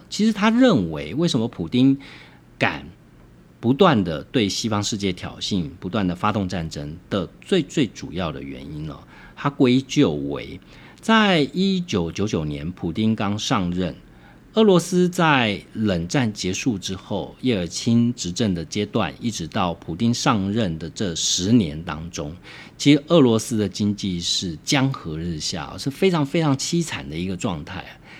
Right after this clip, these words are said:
但从一九九九年开始，普丁上任到二零一四年，俄罗斯出兵克里米亚之前呢，其实整个俄罗斯的人均G D P的成长是非常惊人。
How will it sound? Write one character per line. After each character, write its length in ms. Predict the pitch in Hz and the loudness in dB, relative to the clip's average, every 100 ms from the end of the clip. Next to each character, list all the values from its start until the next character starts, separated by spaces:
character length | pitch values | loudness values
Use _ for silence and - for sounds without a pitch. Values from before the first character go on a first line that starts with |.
| - - - | -20 -14 6
但 160 | 277 | 6
从 180 | 254 220 | 8 6
一 140 | 233 | 6
九 100 | 233 | 6
九 220 | 143 120 165 | 6 4 4
九 220 | 165 87 | 4 2
年 200 | 76 80 | -2 -6
开 240 | - 104 | -6 -4
始， 200 | 95 - - | -4 -6 -8
普 120 | 82 | -4
丁 180 | 98 104 | -2 -2
上 320 | - 85 85 | -2 -4 -4
任 260 | 90 76 95 | -4 -6 -2
到 380 | 185 170 98 - - | 2 2 0 -10 0
二 200 | 180 156 | 4 4
零 320 | 110 90 101 - | 4 2 0 0
一 120 | 143 | 0
四 360 | 147 - - 135 | 0 -2 0 2
年， 400 | 87 73 131 90 - - - - - | 2 -4 -8 -12 -16 -20 -20 -20 -2
俄 100 | 165 | 4
罗 120 | 151 | 6
斯 160 | 123 135 | 6 2
出 220 | - - | -2 -4
兵 200 | 139 139 | 2 2
克 140 | 139 147 | 2 0
里 120 | 78 | 0
米 160 | 78 | 0
亚 200 | 117 90 - | 0 -2 -4
之 160 | - | -6
前 320 | 139 - 67 67 | -6 -6 -10 -10
呢， 160 | 71 - | -12 -2
其 160 | 214 | 2
实 140 | 220 240 | 2 2
整 440 | - 113 85 80 | 0 0 0 -4
个 300 | - 101 82 - - - - - - - - | -4 -6 -6 -10 -20 -14 -14 -14 -20 -20 2
俄 120 | 208 | 6
罗 180 | 147 127 | 8 6
斯 420 | - - 147 147 139 | 4 2 4 4 2
的 380 | 120 90 71 80 - - - | 0 0 -2 -8 -14 -14 0
人 280 | 113 120 | 4 6
均 320 | 151 170 170 170 | 6 6 6 4
G 420 | - - - 147 147 | -2 -16 -2 2 4
D 200 | 143 139 | 4 4
P 300 | - 117 113 | 2 0 0
的 240 | 104 76 | -2 -6
成 300 | - - 87 | -6 -6 -6
长 220 | 107 - | -4 -8
是 100 | - | -10
非 160 | - 220 | 2 4
常 220 | 208 120 | 6 4
惊 280 | 107 117 117 | 2 2 0
人。 180 | - | -2